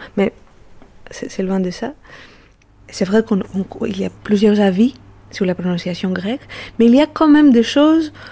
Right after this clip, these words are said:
dont on peut être sûr. Euh, comme par exemple la, hum, durée des, des voyelles,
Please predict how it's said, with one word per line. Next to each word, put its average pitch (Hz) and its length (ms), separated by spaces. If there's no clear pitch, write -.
dont 247 420
on 208 140
peut 226 180
être 220 240
sûr. - 460
Euh, 170 160
comme 185 240
par 185 120
exemple 190 580
la, 170 440
hum, 170 500
durée 202 520
des, 175 340
des 190 80
voyelles, 190 600